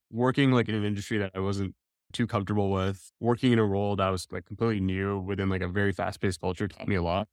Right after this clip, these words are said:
And so the reason why I kinda wrote the book for that first reason is, is, like, I think the general, like, learning curve that you see at startups is, like, very, very steep and you learn very, very quickly in a short period of time.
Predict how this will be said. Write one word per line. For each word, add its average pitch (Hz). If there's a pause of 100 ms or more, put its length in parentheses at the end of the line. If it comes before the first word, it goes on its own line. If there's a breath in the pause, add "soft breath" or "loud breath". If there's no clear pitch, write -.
(560)
And 110
so 123
the 117
reason 135
why 120
I - (480)
kinda 113
wrote 101
the 95
book 92
for 98
that 95
first 113
reason 95
is, 95
is, 92
like, 90 (360)
I 120
think 135
the 113 (240)
general, 135
like, 123
learning 104
curve 101
that 95
you 95
see 104
at 98
startups 104
is, 101
like, 95 (100)
very, 117
very 101
steep - (540)
and 110
you 110
learn 127
very, 107
very 95
quickly 101
in 95
a 90
short 87
period 90
of 82
time. 87